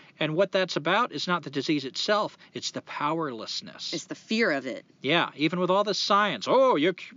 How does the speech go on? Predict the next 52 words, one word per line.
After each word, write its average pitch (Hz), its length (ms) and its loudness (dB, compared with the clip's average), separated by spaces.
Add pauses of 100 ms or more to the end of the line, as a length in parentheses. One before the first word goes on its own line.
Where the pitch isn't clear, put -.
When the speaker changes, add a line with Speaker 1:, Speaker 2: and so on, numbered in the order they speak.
(120)
Speaker 1:
science 190 420 2
cured 202 340 2
polio," 180 720 8
is 95 100 -8
what 127 140 -4
people 135 260 -2
like 117 200 0
to 107 100 -8
say. 101 360 -6 (160)
Speaker 2:
Mm-hmm. 202 240 -6
Speaker 1:
Well, 143 100 2
look 196 140 6
at 220 80 0
all 180 200 2
the 190 140 0
other 175 220 0
things 127 280 -6
that 113 100 -6
have 110 80 -6
been 120 140 -2
introduced 120 480 -4
because 117 260 -6
of - 40 -12
the 113 80 -6
way 107 200 -4
we 101 100 -6
live. 95 300 -10 (260)
Disease 196 640 2
is 123 180 -6
still 180 480 2
with 147 260 0
us. - 340 -8 (380)
And 120 140 -2
if 123 80 -6
the 123 100 -4
Buddhists 180 400 2
are 139 80 2
right, 185 260 2
it 127 120 -10 (100)
always 151 440 0
will 131 260 -2
be. 98 180 -8
It's 104 120 -12
part 196 280 0
of 226 100 -12
the 147 120 -6
price 139 420 -4
we 123 100 -4
pay 117 280 -6
for 110 160 -10
being 107 280 -8
alive. 104 640 -8